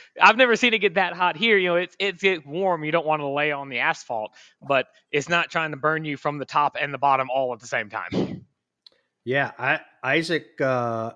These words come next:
Speaker 2: lives basically in Death Valley. I don't know how he does it.
Speaker 1: Mm-hmm.
Speaker 2: Isaac
Speaker 1: I don't
Speaker 2: Lockwood.
Speaker 1: understand
Speaker 2: No,
Speaker 1: it.
Speaker 2: no,
Speaker 1: Yeah.
Speaker 2: thank you. I, I'm out. I'm, like, moving. It's like the
Speaker 1: Mm-hmm.
Speaker 2: old Eddie Murphy joke. You know, he talks about,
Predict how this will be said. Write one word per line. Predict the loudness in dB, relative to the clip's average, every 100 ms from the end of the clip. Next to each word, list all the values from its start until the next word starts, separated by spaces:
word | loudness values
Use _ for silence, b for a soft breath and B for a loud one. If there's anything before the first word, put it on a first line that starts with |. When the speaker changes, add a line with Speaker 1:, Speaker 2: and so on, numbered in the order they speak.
| _
Speaker 2:
lives | -14 -6 0 0 0
basically | -2 -2 -2 -6 -4 -4 -4
in | -6
Death | -8 -10 -10
Valley. | -10 -10 -14 -8
I | -6
don't | -4
know | -4
how | -4
he | -6
does | -6 -10
it. | -12
Speaker 1:
Mm-hmm. | -16 _ _ -18 -4
Speaker 2:
Isaac | -2 0
Speaker 1:
I |
don't | 0
Speaker 2:
Lockwood. | -2 -6
Speaker 1:
understand | -10 -6 -4 -4
Speaker 2:
No, | -6
Speaker 1:
it. | -6
Speaker 2:
no, | -4
Speaker 1:
Yeah. | -2
Speaker 2:
thank | -2 -6
you. | -14 _ _ _ _ _ _ _ _ _ 2
I, | 4
I'm | 6 8 8
out. | 6 6
I'm, | 4
like, | 6 6
moving. | 6 4 2 -6 _ _ _ _ _ _
It's | 4 8
like | 10
the | 12
Speaker 1:
Mm-hmm. | 12
Speaker 2:
old | 10 8
Eddie | 6 8
Murphy | 6 4 0
joke. | 0 2 2 0
You | -2
know, | 0
he | 0
talks | 0 0
about, | 0 0 0